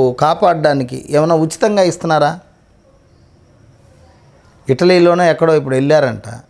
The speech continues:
కొన్ని వేల కోట్ల రూపాయలు డబ్బులు తీసుకొని వాళ్ళకి మెడిసిన్ ఇస్తున్నారు. మరి యావత్ ప్రపంచం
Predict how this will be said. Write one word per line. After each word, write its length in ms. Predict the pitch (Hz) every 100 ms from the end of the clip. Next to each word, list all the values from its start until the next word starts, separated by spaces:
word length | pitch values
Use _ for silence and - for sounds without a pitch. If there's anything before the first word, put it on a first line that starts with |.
| _ _ _ _ _ _ _ -
కొన్ని 240 | 143 139 117
వేల 300 | 147 180 208 196 -
కోట్ల 340 | 170 170 170 156
రూపాయలు 300 | 156 156 160
డబ్బులు 240 | 135 147 156 139
తీసుకొని 380 | 123 139 135 160 135
వాళ్ళకి 260 | 123 120 120
మెడిసిన్ 320 | 123 120 151 113
ఇస్తున్నారు. 400 | - 107 101 104 - _ _ _ _ _ _ _ _ _ -
మరి 180 | 131 143 135 131 123 117 127
యావత్ 500 | 156 196 208 208 - 139 - - - - -
ప్రపంచం 540 | 139 147 196 196 196